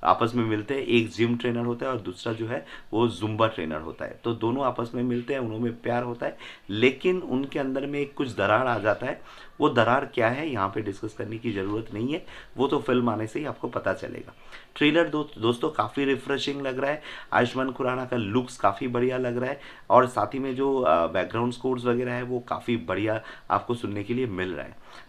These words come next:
दोस्तों, वानी कपूर को यहाँ पे जो मौका मिला है वो शायद इसको बहुत अच्छे तरीके से ग्रैब की है,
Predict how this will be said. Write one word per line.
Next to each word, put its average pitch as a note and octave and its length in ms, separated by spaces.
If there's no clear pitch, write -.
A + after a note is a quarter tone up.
दोस्तों, B2 340
वानी G#2+ 260
कपूर B2+ 380
को C#3 180
यहाँ G2 240
पे B2 160
जो B2 200
मौका G#2+ 380
मिला A2 280
है B2 240
वो C3 220
शायद B2 360
इसको B2+ 220
बहुत A2+ 260
अच्छे A#2+ 220
तरीके A#2+ 280
से A#2+ 140
ग्रैब F#2+ 260
की A2 140
है, A2+ 220